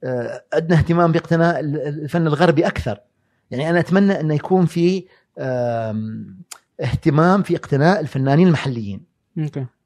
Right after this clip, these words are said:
Speaker 1: يعني هذا مهم جدًا، لأن هاي هويتك يا أخي في النهاية.
Speaker 2: على المتاحف، وأنت تتكلم كذا عن المتاحف، جالس أتخيل، يعني، لو فتح متحف في السعودية، أوكي؟ وأتوقع أنه ي-، يقدر،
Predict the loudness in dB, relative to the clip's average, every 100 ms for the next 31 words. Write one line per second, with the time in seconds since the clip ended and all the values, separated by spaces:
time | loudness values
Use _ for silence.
0 | _ -6 0 4 4 6 6 4 2 -4
1 | -2 0 2 4 2 0 -2 -6 -8 -8
2 | -8 -6 -6 -6 -10 -16 _ _ _ _
3 | _ _ _ _ _ -20 -18 -20 -20 _
4 | _ 4 6 6 4 2 0 -2 0 4
5 | 6 4 2 -4 -2 0 0 -2 -2 -2
6 | -4 -4 -4 -4 -4 -4 0 0 -2 -8
7 | _ _ _ _ _ -8 2 4 6 4
8 | 2 2 0 0 -6 -6 -6 -6 -6 -10
9 | -14 _ _ _ _ _ _ -16 -14 -12
10 | -14 _ _ 4 6 8 8 10 8 6
11 | 2 0 -2 -2 -4 -8 -14 -18 _ -20
12 | -20 -20 _ -2 2 2 6 6